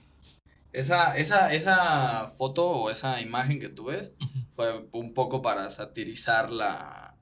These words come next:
Speaker 1: la presidencia de Donald Trump,
Speaker 2: Ok.
Speaker 1: pero en realidad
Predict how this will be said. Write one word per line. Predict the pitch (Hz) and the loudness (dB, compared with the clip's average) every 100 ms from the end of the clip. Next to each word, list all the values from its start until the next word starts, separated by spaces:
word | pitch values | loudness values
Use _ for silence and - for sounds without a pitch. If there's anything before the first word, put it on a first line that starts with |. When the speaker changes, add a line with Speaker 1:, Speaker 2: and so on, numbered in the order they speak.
| _ | _
Speaker 1:
la | 107 101 98 101 104 | -14 -10 -10 -10 -10
presidencia | - 104 101 104 110 | -10 -8 -8 -8 -6
de | 113 | -4
Donald | 104 107 | -4 -8
Trump, | 107 127 | -6 -2
Speaker 2:
Ok. | 131 | 0
Speaker 1:
pero | 120 123 139 165 | 2 2 2 0
en | |
realidad | 120 110 113 110 120 139 | -2 -6 -4 -2 -2 -2